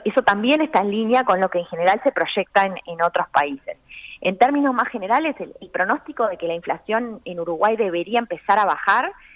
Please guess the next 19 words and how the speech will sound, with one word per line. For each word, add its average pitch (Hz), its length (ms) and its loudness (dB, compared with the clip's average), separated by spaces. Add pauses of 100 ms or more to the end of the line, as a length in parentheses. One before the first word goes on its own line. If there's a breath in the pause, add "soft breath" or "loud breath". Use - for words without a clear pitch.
(140 loud breath)
está 208 240 -4
muy 262 200 -6
en 262 80 -8
línea 262 280 -6
con 202 120 -4
lo 170 80 -6
que 170 120 -14
se 180 100 -12
proyectan, 208 580 -4
eh, - 200 -12
hoy 233 260 0
en 214 80 0
otros 208 220 0
mercados, 175 520 0
¿no? 180 100 -6
En, 208 140 -10
en 185 140 -16
Estados 208 380 -2
Unidos, 254 420 0